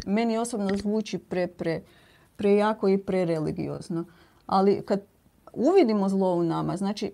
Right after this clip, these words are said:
šta se događa vrlo često? U bratstvu, gdje nam brat, znači, zrcali neku našu pogrešku,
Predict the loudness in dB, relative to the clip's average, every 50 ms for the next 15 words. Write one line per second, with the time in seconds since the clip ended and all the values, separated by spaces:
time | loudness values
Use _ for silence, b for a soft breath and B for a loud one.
0 | _ -8 -4 -2 -2 0 -2 -2 -2 -2 -2 -2 -2 -2 -2 -4 -4 -4 -4 -4
1 | -4 -6 -6 -8 -12 -12 -12 -8 -2 -2 0 2 2 2 0 0 -2 -6 -12 _
2 | _ -14 -14 -14 _ _ _ _ _ -8 -6 -6 -6 -4 -6 -6 -6 -6 -10 -8
3 | -8 -8 -8 -8 -6 -8 -8 -6 -6 -8 -10 _ -4 -2 0 0 0 0 0 0
4 | -2 -4 -4 -6 -8 -6 -6 -6 -8 -10 -8 -6 -6 -6 -6 -6 -8 -8 -10 -8
5 | -8 -10